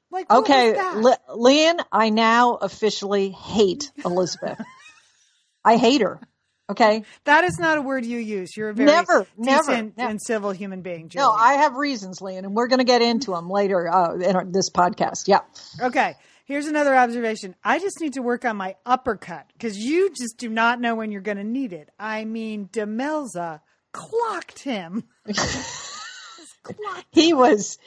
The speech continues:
Speaker 2: he was down, Lian. They were counting, okay?
Speaker 1: Yeah,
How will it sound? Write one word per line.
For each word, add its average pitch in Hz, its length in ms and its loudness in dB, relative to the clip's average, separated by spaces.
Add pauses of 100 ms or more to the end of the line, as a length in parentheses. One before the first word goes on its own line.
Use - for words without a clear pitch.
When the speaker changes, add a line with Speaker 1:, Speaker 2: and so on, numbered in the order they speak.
(140)
Speaker 2:
he 339 160 6
was 202 240 4
down, 233 600 2
Lian. 190 380 -6
They 285 140 6
were 285 160 2
counting, 214 760 -4
okay? 233 460 2
Speaker 1:
Yeah, 190 320 -6